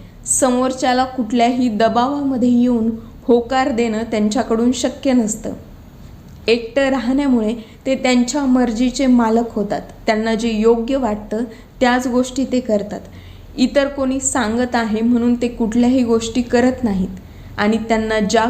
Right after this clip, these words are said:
गोष्टी आवडत नाही त्या गोष्टींमध्ये ते स्पष्टपणे नकार देतात. समोरच्याचं मन राखण्यासाठी ते कुठल्याही गोष्टीला हो ला हो करत नाहीत. गर्दीमध्ये राहणारे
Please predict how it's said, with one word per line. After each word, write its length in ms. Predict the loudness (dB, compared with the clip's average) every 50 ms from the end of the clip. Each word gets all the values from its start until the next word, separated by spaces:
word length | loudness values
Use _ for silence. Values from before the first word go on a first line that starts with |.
| 0 0
गोष्टी 340 | -2 -2 -2 -2 -4 -2
आवडत 540 | -2 -2 -2 0 0 2 2 2 0 0 0
नाही 420 | 0 0 0 0 0 -2 -2 -4 -6 -8 -12 -16 -10 -2 0
त्या 140 | 2 2 2
गोष्टींमध्ये 800 | 2 0 0 -2 -2 -4 -4 -2 0 0 0 -2 0 -2 -2 -2 -2 -2
ते 80 | -4 -4
स्पष्टपणे 760 | -4 -2 -2 0 0 0 -2 -2 -4 -2 0 0 2 2 4
नकार 420 | 4 4 4 2 2 0 0 0 0
देतात. 340 | 0 -2 -2 -4 -6 -10 -14 -16 -20 -20 -20 -20 -20 -20 -16 -12 -4
समोरच्याचं 720 | 0 0 2 2 2 2 0 0 0 -2 -2 0 0 0
मन 360 | 2 2 2 2 2 4 4 2
राखण्यासाठी 1040 | 2 2 0 0 -2 -2 0 0 0 2 2 2 2 2 0 0 -2 -2 -2 -6 -10 -16 -16 -6 -4
ते 60 | -4
कुठल्याही 580 | 0 2 2 2 4 4 4 4 4 4 2 4
गोष्टीला 560 | 4 4 2 2 0 0 0 0 0 0 -2 -2 -6 -8 -14 -20 -20 -20 -20 -4 2
हो 160 | 4 4 6
ला 160 | 4 4 2 -2
हो 240 | -2 -2 -2 -4
करत 400 | -2 -2 -2 -2 0 -2 -2 -2
नाहीत. 320 | -4 -4 -4 -4 -6 -8 -12 -16 -20 -20 -20 -20 -20 -14 -8 0 2
गर्दीमध्ये 640 | 2 2 2 0 -2 -2 0 0 0 2 2 0 2
राहणारे 540 | 2 0 0 0 0 0 0 0 0 -2